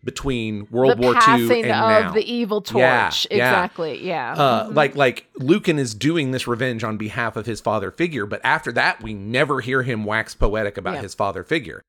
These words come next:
Speaker 1: Much more about Leon, much more about the relationship between Cap and Bucky. Mu-, y-, you know, now
Speaker 2: Yeah.
Speaker 1: much more about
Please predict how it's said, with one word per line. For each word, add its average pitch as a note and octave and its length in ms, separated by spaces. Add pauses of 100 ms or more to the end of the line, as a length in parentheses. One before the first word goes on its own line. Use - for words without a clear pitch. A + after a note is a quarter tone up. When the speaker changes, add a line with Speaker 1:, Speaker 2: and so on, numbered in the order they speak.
(260)
Speaker 1:
Much D#3 400
more C3+ 200
about G2+ 280
Leon, G2+ 440
much G3 260
more B2+ 200
about G#2 440
the A2+ 100
relationship G#2 640
between G2+ 300
Cap G2 280
and F2+ 120
Bucky. F2 320
Mu-, C#3 200
y-, E3 180
you C#3 160
know, F2 300
now F#3+ 300
Speaker 2:
Yeah. C#3+ 60
Speaker 1:
much D3+ 260
more C#3 160
about G#2+ 320